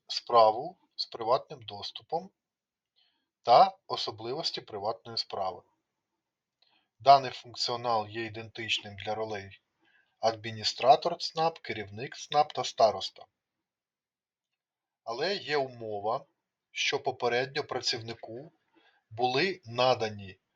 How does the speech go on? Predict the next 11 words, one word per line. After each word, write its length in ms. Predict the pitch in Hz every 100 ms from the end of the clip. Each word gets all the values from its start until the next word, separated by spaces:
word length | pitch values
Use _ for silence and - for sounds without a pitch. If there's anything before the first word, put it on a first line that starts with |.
| _ _
права 580 | 123 113 107 107 135 165 _ _ -
для 260 | 104 120
роботи 600 | 110 104 120 147 190 190 - _ _ _ _
з 160 | - -
даною 480 | 120 135 143 139 139 _ _ _
послугою, 640 | 117 110 - 117 135 160
в 1300 | 185 _ _ _ _ _ _ _ _ _ _ _ _ -
подальшому 600 | 120 123 135 - 165 143
для 140 | 113
створення 460 | - 120 131 127 120
справи. 500 | - 110 98 92